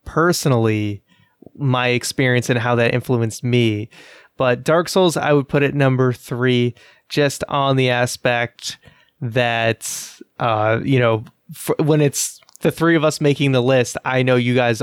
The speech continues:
aren't as big on it, and I know Mass Effect two has been a much bigger game for the both of you. Um, so just on the fact that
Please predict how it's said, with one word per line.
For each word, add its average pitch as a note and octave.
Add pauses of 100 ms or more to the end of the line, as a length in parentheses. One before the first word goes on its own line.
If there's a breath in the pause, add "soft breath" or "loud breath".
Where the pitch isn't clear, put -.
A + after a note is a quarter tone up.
aren't B2+
as A#2+
big A#2+
on G#2+
it, G#2+
and A2+
I A2
know A2
Mass A#2
Effect A#2
two B2
has A2
been A#2
a A2+
much A2+
bigger A#2
game A2+
for G#2+
the A2
both A2
of A2+
you. - (520 loud breath)
Um, - (100)
so A#2+ (260 soft breath)
just E3
on F#3
the D#3+
fact D3
that C3